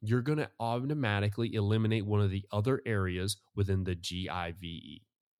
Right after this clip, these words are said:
You're gonna, you, you, most likely, you're gonna aggravate the inspiration piece,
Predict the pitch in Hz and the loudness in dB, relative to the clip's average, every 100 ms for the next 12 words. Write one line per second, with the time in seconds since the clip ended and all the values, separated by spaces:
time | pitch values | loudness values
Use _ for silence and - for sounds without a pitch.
0 | _ _ _ 104 120 127 104 117 98 107 | _ _ _ 0 2 0 0 -4 -4 0
1 | 110 117 202 220 233 214 120 127 101 - | 2 2 0 -2 -4 -2 2 2 2 -4
2 | _ _ _ _ _ - 120 127 113 95 | _ _ _ _ _ 0 0 4 4 4
3 | 92 90 _ - 87 95 - 90 90 87 | 0 -2 _ -6 -4 -4 -4 -4 -2 -4
4 | 73 71 - - - | -8 -12 -14 -14 -14